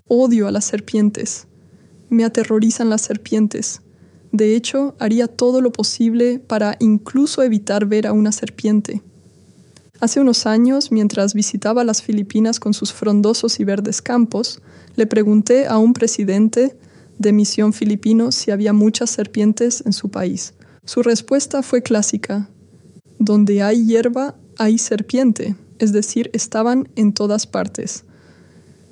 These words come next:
De la misma manera, Satanás está en todas partes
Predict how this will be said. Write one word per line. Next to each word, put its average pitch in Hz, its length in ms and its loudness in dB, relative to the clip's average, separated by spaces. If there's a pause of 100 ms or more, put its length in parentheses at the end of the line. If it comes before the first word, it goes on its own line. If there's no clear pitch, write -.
(280)
De 214 140 0
la 208 100 0
misma 262 340 2
manera, 233 600 2
Satanás 240 640 0
está 214 260 -4
en 208 140 4
todas 214 360 0
partes 208 540 -2